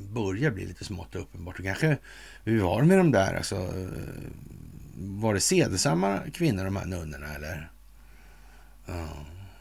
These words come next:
jag vet inte. Spi-, ryska spionnunnor, det var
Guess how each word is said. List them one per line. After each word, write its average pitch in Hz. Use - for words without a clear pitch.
jag 123
vet 110
inte. 107
Spi-, 120
ryska 139
spionnunnor, 113
det 101
var 131